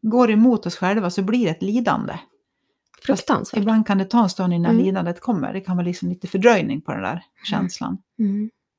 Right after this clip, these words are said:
Speaker 2: Tanken, känslan.
Speaker 1: Alltid tanke först, känsla
Speaker 2: Känsla sen.
Speaker 1: sen. Vi lever inifrån och ut, inte tvärtom.
Speaker 2: Tänk om vi bara kunde vara.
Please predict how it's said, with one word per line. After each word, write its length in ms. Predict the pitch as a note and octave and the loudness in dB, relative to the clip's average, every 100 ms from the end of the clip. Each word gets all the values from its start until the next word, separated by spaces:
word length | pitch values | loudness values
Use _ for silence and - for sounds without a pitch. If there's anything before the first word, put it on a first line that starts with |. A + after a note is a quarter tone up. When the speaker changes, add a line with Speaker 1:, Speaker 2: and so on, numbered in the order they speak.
| _ _ _ _ _ | _ _ _ _ _
Speaker 2:
Tanken, 640 | - G3+ G3 G#3 - F#3+ G#3+ | -6 -2 -2 -2 -4 -6 -6
känslan. 640 | - G3 G3 - G#3+ G3 G#3+ _ - | -6 -6 -6 -6 -8 -10 -12 _ -6
Speaker 1:
Alltid 720 | F3+ F3+ - - F#3 E3 - | -4 -4 -4 -2 -2 -2 -6
tanke 500 | F3+ F3 F3+ - G#3+ | -2 0 0 -4 -8
först, 540 | - G3+ G3+ - - - - _ _ | -6 -6 -4 -4 -4 -8 -20 _ _
känsla 600 | - F3 E3+ E3+ - F#3 | -4 0 2 0 -2 0
Speaker 2:
Känsla 80 | A#3 A#3 - | 0 -2 -2
sen. 220 | F3 E3+ | 0 0
Speaker 1:
sen. 320 | F3 F3 E3+ F3+ - _ _ _ _ _ | 0 0 0 -4 -10 _ _ _ _ _
Vi 100 | F3 | -2
lever 420 | E3+ G3+ A3 A3 - | 0 0 0 -2 0
inifrån 580 | G#3+ G#3+ A3 A3+ A3+ A3 | 2 4 4 2 0 0
och 80 | G#3+ | 0
ut, 420 | D#3 D#3 D#3+ - | -4 -4 -4 -8
inte 280 | - E3 F3 | -4 -4 -4
tvärtom. 680 | G3+ F3 F3 - F#3 F#3 F3+ _ | -8 -8 -8 -8 -8 -6 -10 _
Speaker 2:
Tänk 320 | - C4 B3+ | 0 0 2
om 100 | F#3+ | 0
vi 80 | F3+ | 2
bara 280 | F#3 G3 F#3 | 0 -2 -2
kunde 320 | F#3 D#3+ D#3+ | -2 -2 -2
vara. 380 | E3+ F#3+ G3+ | -2 -2 -4